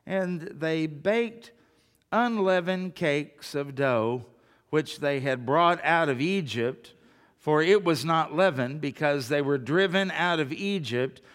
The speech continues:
and could not wait." They couldn't wait for it to rise or anything like that. And, uh, look at this. "Nor had they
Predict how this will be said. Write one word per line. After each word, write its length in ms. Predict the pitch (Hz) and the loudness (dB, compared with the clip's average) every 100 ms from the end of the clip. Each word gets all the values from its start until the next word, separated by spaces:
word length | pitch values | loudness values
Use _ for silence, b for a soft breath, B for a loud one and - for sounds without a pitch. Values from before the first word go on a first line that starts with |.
| b b | b b
and 240 | 135 135 123 | -6 -6 -4
could 260 | 175 160 | -4 -2
not 340 | 156 151 147 151 | 0 0 0 0
wait." 360 | 180 135 113 | 0 0 -2
They 80 | 110 | -10
couldn't 260 | 139 131 120 | -8 -6 -4
wait 240 | 135 131 | -4 -4
for 140 | 127 | -6
it 80 | 120 | -4
to 100 | 120 | -4
rise 480 | 117 123 127 127 117 | -4 -4 -4 -8 -8
or 140 | 110 | -10
anything 360 | 120 120 117 113 | -8 -10 -12 -12
like 200 | 110 110 | -12 -6
that. 560 | 143 123 110 - _ B B B B B - | 0 0 -2 -8 _ B B B B B -6
And, 460 | 139 135 139 139 | -4 -4 -4 -2
uh, 360 | 135 127 127 131 - - - - - - | 2 4 2 -2 -8 -16 -16 -18 -20 -4
look 240 | 151 190 | -2 -2
at 100 | 156 | -2
this. 420 | 123 101 92 - - _ _ _ _ | -2 -6 -8 -16 -18 _ _ _ _
"Nor 460 | 131 170 214 233 226 | 0 2 4 2 0
had 500 | 175 175 170 165 135 | 0 0 0 -2 0
they 480 | 139 135 135 127 | 2 2 0 -4